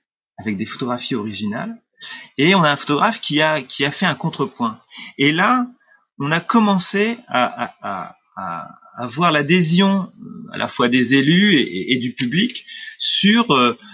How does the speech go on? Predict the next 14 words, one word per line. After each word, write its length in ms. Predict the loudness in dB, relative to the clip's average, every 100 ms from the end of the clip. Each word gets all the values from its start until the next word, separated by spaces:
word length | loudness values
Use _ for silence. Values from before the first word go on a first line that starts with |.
| -18
le 180 | -4 -4
fait 260 | 0 -2 2
qu'on 240 | 2 2
pouvait 380 | 0 0 4 2
créer 240 | 2 0
un 100 | 2
dialogue 300 | 4 2 2
entre 220 | 0 -2 -4
photographie 420 | -2 0 0 -2
contemporaine 560 | -6 -6 -4 -2 -4 -4
et 60 |
photographie 460 | -8 -6 -6 -6 -6
de 60 | -8
patrimoine. 460 | -14 -12 -16 -16